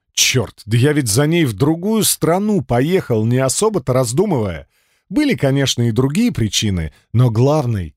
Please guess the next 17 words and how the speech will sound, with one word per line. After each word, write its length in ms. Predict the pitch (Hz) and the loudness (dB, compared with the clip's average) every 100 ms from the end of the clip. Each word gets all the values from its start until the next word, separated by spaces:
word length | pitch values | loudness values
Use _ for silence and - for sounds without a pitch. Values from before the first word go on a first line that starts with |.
| _ | _
все 280 | - - 202 | -4 0 0
же 120 | 135 | 0
была 440 | 104 104 104 95 - | 0 -2 -2 -4 -6
она. 440 | 104 95 82 69 _ _ _ - | -4 -4 -6 -8 _ _ _ -4
Терять 500 | - 139 180 170 120 | 0 2 2 -2 -4
ее 300 | 101 85 73 - | -4 -4 -8 -4
я 220 | 143 190 | -2 0
точно 360 | 196 196 - | -2 -4 -2
не 140 | 104 92 | -4 -2
хотел. 520 | 95 87 87 69 - _ _ - | -4 -4 -4 -4 -10 _ _ -2
Она 300 | 127 185 208 | 2 2 0
для 180 | 190 | 0
меня 220 | 175 170 160 | 0 0 0
сейчас 600 | 160 135 156 139 - _ | -2 0 -2 -2 -4 _
самый 480 | - - 185 220 185 | -4 0 0 0 -2
близкий 540 | 117 127 160 - 147 127 | 0 0 0 -2 -4 -4
человек 640 | - 110 104 131 135 | 0 0 2 0 -2